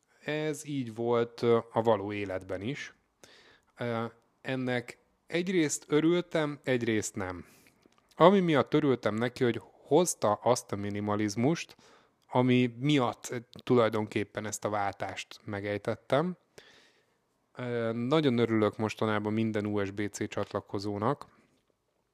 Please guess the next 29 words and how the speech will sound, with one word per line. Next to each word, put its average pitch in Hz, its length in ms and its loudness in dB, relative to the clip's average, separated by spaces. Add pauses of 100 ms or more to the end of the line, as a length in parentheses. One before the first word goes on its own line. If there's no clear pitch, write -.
(160)
mert, 104 600 -4
ö, 101 240 -2 (760)
ö, 104 360 -6 (120)
így, 131 180 -10
hogy 117 100 -2
iPhone-om 117 440 2
van, 104 340 -2 (160)
akkor 107 320 -8
gyakorlatilag 107 720 -4
csak - 220 -6
egy 110 220 -6
Lightning 107 460 0
kábelnek, 101 680 -4
meg 101 160 -6
egy 101 160 -6
U 104 200 -4
S 98 60 -8
B 101 120 -8 (920)
C-nek 101 420 -6
kéne 104 280 -6
alapvetően 101 880 -6
nálam 101 440 -6
lennie, 101 440 -4
és 98 180 -8
már 101 260 -6
is - 320 -10
a 107 180 -10
legtöbb 104 460 -4
eszköz 101 560 -8